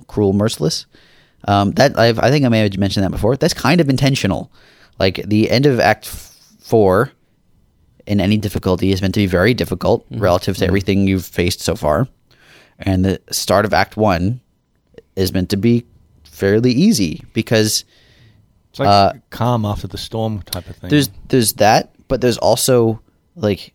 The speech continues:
Speaker 1: you've just completed a very difficult task.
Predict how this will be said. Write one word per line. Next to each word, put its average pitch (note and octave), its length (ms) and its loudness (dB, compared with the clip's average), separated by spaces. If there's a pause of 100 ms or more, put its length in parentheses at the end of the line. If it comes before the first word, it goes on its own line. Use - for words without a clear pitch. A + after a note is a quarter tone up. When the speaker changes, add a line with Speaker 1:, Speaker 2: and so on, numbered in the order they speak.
(340)
Speaker 1:
you've A2 360 -2
just - 400 0
completed B2 540 0
a G2 180 2
very G2+ 300 2
difficult G#2 560 -4
task. - 560 -4